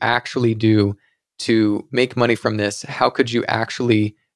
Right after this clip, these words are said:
quit your job and make this a real thing, a viable thing? And so that's, that, that is what got me into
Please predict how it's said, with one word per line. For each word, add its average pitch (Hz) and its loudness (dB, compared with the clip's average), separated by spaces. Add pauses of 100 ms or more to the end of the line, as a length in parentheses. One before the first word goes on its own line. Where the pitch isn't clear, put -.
quit - 0
your 120 -2
job 107 0
and 110 -6
make 107 -2
this 107 -4
a 107 -2
real 107 0
thing, 101 -6
a 101 -4
viable 104 0
thing? 107 -4
And 104 -8
so 101 2
that's, 107 -2 (580)
that, 120 -2
that 139 2
is 151 0 (100)
what 120 0
got 113 0
me 110 -4
into 110 0